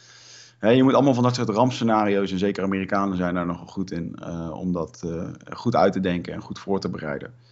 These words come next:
En daarnaast was er ook gewoon een stukje persoonlijke klik. Hey, en dat had onder andere te maken dat we gewoon, eh, goed op de hoogte waren van,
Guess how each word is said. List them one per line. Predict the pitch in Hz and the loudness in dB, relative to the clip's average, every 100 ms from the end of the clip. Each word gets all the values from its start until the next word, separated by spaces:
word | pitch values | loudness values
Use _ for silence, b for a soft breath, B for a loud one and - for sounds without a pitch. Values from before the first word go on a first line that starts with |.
| b b b b b | b b b b b
En | - 110 113 | 6 8 10
daarnaast | 117 147 143 139 | 10 8 6 4
was | 135 | 0
er | |
ook | 135 | 0
gewoon | 139 | -2
een | 127 | -4
stukje | 127 - | -4 -8
persoonlijke | - 131 143 151 113 | -8 -4 -2 -2 -6
klik. | 104 82 - - | -6 -6 -8 -12
Hey, | 104 | -8
en | 98 | -6
dat | 98 | -6
had | 98 | -6
onder | 104 101 | -4 -2
andere | 101 110 104 | 0 0 -2
te | 98 | 0
maken | 92 87 87 | 0 0 -4
dat | 87 | -8
we | 87 | -8
gewoon, | 90 87 | -6 -4
eh, | 90 78 | -4 -6
goed | - 98 | -8 -6
op | |
de | 95 | 0
hoogte | 98 92 95 | 0 0 0
waren | 92 90 87 | 2 2 0
van, | 90 85 80 | -4 -4 -6